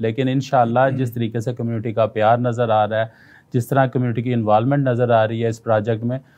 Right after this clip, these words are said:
Speaker 1: तो मुझे नहीं लगता कि भाई ये पाँच साल तक भी हम जाएंगे, लेकिन, अ, पाँच साल का टारगेट रखा हुआ उन्होंने, तो इंशाल्लाह हम इससे पहले ही अचीव करेंगे।
Speaker 2: अचीव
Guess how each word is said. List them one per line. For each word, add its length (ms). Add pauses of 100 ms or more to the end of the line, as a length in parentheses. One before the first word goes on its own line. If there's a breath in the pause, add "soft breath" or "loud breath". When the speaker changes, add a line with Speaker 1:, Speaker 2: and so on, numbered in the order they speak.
(200 soft breath)
Speaker 1:
तो 60
मुझे 240
नहीं 120
लगता 300
कि 80
भाई 140
ये 120
पाँच 320
साल 320
तक 100
भी 220
हम 220
जाएंगे, 460
लेकिन, 480
अ, 180
पाँच 280
साल 160
का 100
टारगेट 460
रखा 420
हुआ 160
उन्होंने, 260
तो 100
इंशाल्लाह 400
हम 80
इससे 200
पहले 240
ही 120
अचीव 360
करेंगे। 320
Speaker 2:
अचीव 180